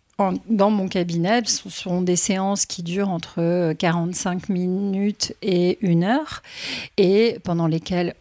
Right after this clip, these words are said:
on discute, et, euh, il n'y a pas d'examen.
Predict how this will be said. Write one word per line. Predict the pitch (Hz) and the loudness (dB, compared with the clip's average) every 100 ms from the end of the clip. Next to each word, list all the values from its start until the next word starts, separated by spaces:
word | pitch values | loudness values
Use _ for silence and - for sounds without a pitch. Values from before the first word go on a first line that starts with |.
| _ | _
on | 240 233 | 4 4
discute, | 196 180 - 226 285 - - - - - - | 4 -2 -2 -2 -2 -4 -10 -14 -18 -14 -2
et, | 175 202 233 214 | 2 4 2 2
euh, | 160 151 151 151 151 156 165 170 165 - 240 | 2 2 2 0 0 0 0 0 -2 -2 0
il | 185 | 2
n'y | 170 | 2
a | 156 | 2
pas | - 202 | 2 0
d'examen. | 185 202 196 208 208 208 208 214 | 2 2 2 2 2 2 2 0